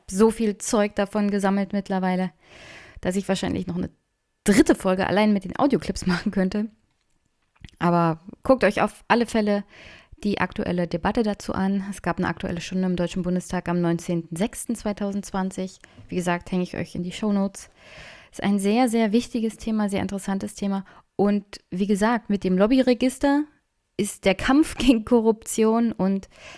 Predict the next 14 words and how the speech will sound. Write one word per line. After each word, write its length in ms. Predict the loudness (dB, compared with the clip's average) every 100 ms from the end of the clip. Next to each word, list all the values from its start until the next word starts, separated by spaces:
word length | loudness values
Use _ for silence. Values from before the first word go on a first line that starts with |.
| -4
Machtmissbrauch 840 | 0 0 0 -2 -2 -2 0 0
von 340 | -4 -2 -2 2
Bundestagsabgeordneten 1300 | 2 2 0 -6 -6 -10 -6 -2 0 -2 -2 -4 -4 -14 -20 _ _ _ _ _ _ 2
nicht 340 | 4 4 0
beendet. 480 | -2 2 2 0 -8 -20 -20 _ _ -6
Es 140 | -6
ist 120 | -2
ein 140 | -2 -2
kleines 340 | 0 0 0
Steinchen 580 | 2 4 4 2 2 2 -2 -6
in 200 | 0 0
dem 120 | 0
ganzen 320 | 0 -2 -2
Konzept, 580 | 0 -2 0 -2 -2 -20